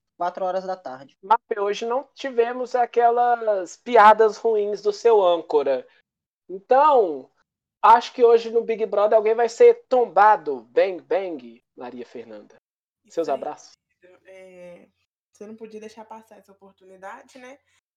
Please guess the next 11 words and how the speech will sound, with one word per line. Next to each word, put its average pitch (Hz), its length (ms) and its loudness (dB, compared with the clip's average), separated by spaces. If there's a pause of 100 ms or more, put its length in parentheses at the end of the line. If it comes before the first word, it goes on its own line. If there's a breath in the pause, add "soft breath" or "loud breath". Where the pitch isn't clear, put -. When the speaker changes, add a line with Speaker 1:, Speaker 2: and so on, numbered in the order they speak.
(180)
Speaker 2:
Com 294 120 -4
Speaker 3:
É, - 20 -4
Speaker 2:
certeza. - 520 -18 (360)
Speaker 3:
<laughs> - 600 -20 (320)
primeiro 226 300 -20
eu 254 60 -20
queria 247 180 -20
agradecer, 214 800 -20
né, 220 240 -20 (220)
ao - 180 -18
Carlos, 214 680 -20